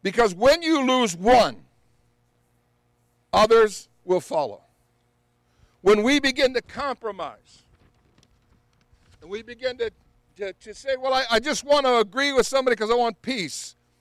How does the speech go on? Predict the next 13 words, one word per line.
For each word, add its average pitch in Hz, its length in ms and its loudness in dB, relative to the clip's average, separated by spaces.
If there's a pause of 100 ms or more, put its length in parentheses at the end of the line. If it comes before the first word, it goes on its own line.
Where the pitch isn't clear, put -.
(280)
that's 190 320 0
not 214 320 -2
what 165 160 -4
God's 165 340 -2
called 170 320 -6
us 139 140 -14
to 147 60 -20
be. 143 220 -16 (1900)
He's 151 120 -12
called 226 260 2
us 196 120 -4
to 202 100 -14
be 180 300 -6